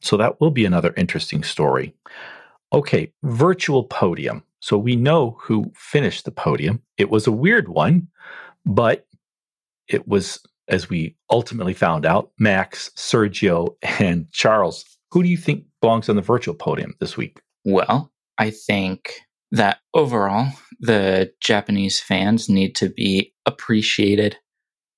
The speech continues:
Speaker 2: So many of them stayed there in, in the pouring rain, really throughout the weekend, and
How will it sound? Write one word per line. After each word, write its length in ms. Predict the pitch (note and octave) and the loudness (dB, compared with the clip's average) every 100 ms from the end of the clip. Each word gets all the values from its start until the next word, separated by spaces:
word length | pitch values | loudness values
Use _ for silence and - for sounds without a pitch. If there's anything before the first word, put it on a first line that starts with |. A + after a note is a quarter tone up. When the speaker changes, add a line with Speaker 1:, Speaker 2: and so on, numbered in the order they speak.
| _ | _
Speaker 2:
So 320 | - - B2 A#2 | -8 -2 0 2
many 300 | A2+ A2 G#2+ | 0 0 0
of 140 | G#2+ | 0
them 220 | G#2+ G#2 | 0 0
stayed 440 | - - G2 F#2+ G2 | -2 -2 0 0 2
there 320 | F#2+ F#2+ F#2+ | 2 2 0
in, 240 | F#2 F#2 - | -2 -4 -2
in 100 | G2+ | -2
the 60 | F#2 | -2
pouring 540 | - A2 G2+ G2 F#2 | -2 0 2 0 -2
rain, 500 | F#2+ F#2+ F#2 F#2+ G2+ - | -2 -2 0 0 -2 0
really 260 | E3+ A3 F#2+ | 0 0 -4
throughout 580 | - A2 G2 G#2+ B2 | -4 0 2 2 0
the 80 | A2 | -2
weekend, 680 | A2+ G#2+ A2 - - A#2 A#2+ _ _ _ _ - | -2 -4 -2 -2 -4 -10 -12 _ _ _ _ -6
and 500 | G2+ G2 G2 G2+ G2+ | 0 2 2 0 -4